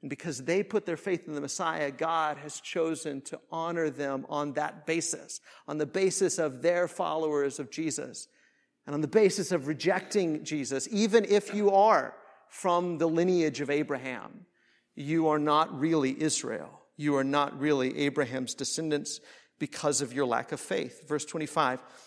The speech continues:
"As indeed he said in Hosea, 'Those who were not my people, I will call my people,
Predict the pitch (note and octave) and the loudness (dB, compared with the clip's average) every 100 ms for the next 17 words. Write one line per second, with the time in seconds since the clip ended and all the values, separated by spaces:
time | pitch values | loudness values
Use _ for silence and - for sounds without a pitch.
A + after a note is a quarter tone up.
0 | - - - F3+ G3+ E3+ F#3 G3 G#3 E3+ | -20 -20 -2 4 4 4 0 0 0 0
1 | F3+ - G3 F3+ E3 D#3+ E3 F#3 D#3 B2+ | 0 6 6 6 2 0 4 6 6 8
2 | F3+ G#3 G#3+ - - G#3 F#3+ E3+ F3+ D#3+ | 10 10 8 2 0 0 2 2 2 4
3 | F3+ B3 D#3+ C3 - C#3+ - - - _ | 2 2 0 -2 -4 -12 -10 -12 -16 _
4 | _ _ _ - D3 D#3+ D#3+ - D#3 D3 | _ _ _ 2 4 4 2 2 0 2
5 | C#3+ E3+ D#3 - A2 | 0 -4 -8 -8 -10